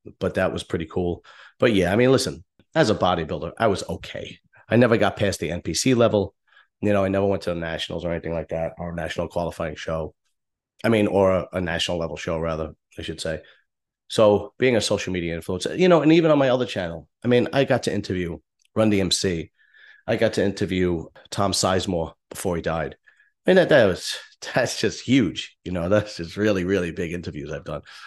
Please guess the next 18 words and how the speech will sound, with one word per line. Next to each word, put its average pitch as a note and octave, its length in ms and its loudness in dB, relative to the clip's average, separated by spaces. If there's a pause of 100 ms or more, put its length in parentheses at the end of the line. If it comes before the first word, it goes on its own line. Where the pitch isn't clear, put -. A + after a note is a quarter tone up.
(260)
And A2 120 4
a G#2+ 40 8
lot F#2+ 240 2
more G2 200 4
that F2 120 0
I F2 80 0
can't. F#2 420 -2
Oh, D3 320 4
I A#2 140 0
interviewed, C3+ 480 -2
oh C3+ 220 -2
God, B2 220 4
who's B2 160 0
the C3+ 100 6
M C3+ 140 8
M C3+ 100 10
A C3+ 80 8
guy? F#2 240 4